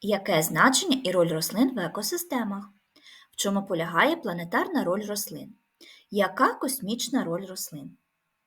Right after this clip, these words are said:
Працюємо за планом. Перший пункт — різноманіття рослин, другий — водорості, третій — лабораторне дослідження,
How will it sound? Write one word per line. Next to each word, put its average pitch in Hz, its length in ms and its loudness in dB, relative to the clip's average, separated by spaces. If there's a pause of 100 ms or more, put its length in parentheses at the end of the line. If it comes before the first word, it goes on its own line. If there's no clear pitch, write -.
(800)
Працюємо 220 600 0
за 196 220 -2 (100)
планом. 175 420 -8 (160)
Перший 262 360 0
пункт — 151 320 -14 (460)
різноманіття 208 760 0
рослин, 160 580 -10 (140)
другий — 175 560 -6 (120)
водорості, 185 680 -6 (260)
третій — 208 600 -6 (120)
лабораторне 175 760 -2
дослідження, 311 640 -4